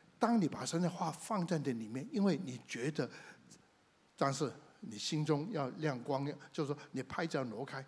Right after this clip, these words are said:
你要顺服，你要，你如果听了以后，呃，神说你太骄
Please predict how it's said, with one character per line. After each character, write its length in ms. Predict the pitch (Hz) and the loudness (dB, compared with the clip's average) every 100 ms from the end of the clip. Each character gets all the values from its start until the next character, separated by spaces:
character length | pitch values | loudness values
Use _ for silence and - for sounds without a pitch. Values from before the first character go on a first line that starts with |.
| - - | -14 -8
你 100 | 156 | -6
要 100 | 151 | -6
顺 440 | - - 226 180 | -6 -4 -2 0
服， 360 | 156 - 156 180 | -4 -6 -2 0
你 80 | 170 | 0
要， 100 | 156 - - | -2 -6 -4
你 100 | 143 | 2
如 60 | |
果 100 | 185 | 2
听 240 | 160 196 180 | 2 -2 0
了 60 | |
以 80 | 139 | 4
后， 120 | 165 - - - | 4 2 -4 -10
呃， 240 | - 131 | -6 -6
神 180 | - - | -4 0
说 120 | 185 180 | 2 2
你 120 | 123 | 0
太 180 | - 175 | 0 0
骄 160 | 185 | 0